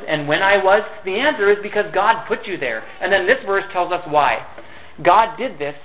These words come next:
so that men would seek him and perhaps reach out for him and find him, though he is not far from each one of us. So you exist when and where you exist so that you would seek God.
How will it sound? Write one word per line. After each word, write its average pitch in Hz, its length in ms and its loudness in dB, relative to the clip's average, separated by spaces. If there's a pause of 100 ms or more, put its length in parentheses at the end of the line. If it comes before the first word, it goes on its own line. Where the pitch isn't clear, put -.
(400)
so 247 160 2
that 233 180 2
men 226 220 -8
would 240 140 -8 (120)
seek 247 200 -12
him 165 220 -10 (440)
and 175 100 -12
perhaps 202 420 -2
reach 220 220 -6
out 208 240 2
for 202 80 -2
him 190 160 -2
and 170 160 -6
find 175 280 2
him, 131 260 -8 (340)
though 160 140 4
he 151 180 -2
is 135 140 0
not 160 680 2
far 127 320 6
from 139 160 -6
each 139 160 -6
one 127 140 -4
of 113 100 -10
us. 110 160 -4 (1300)
So 190 60 10
you 220 200 0
exist 170 640 2
when 190 200 2
and 208 140 -2
where 185 280 6
you 165 200 2
exist 143 540 0 (800)
so 214 120 8
that 196 160 0
you 180 100 -8
would 160 160 -6 (100)
seek 160 140 -6 (120)
God. 120 300 0